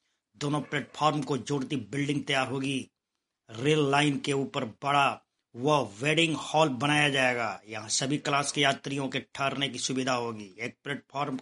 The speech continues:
से दूसरे platform पर आने जाने के लिए एक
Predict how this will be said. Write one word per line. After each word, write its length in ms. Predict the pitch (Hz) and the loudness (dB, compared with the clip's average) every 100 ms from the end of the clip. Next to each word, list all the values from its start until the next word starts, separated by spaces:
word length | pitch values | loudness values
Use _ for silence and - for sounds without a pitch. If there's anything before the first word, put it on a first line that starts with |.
| - | -8
से 80 | 127 | -10
दूसरे 360 | 104 143 160 | -8 -6 -4
platform 500 | 170 160 147 - 156 | -4 -4 -8 -6 -8
पर 240 | 139 151 - _ - _ _ _ _ _ _ _ - | -6 -8 -8 _ -20 _ _ _ _ _ _ _ -2
आने 260 | 175 180 | 2 2
जाने 260 | 165 165 165 | 4 4 4
के 140 | 160 | 0
लिए 300 | 156 156 156 - _ _ - | 0 2 0 -2 _ _ 2
एक 280 | 175 - | 2 2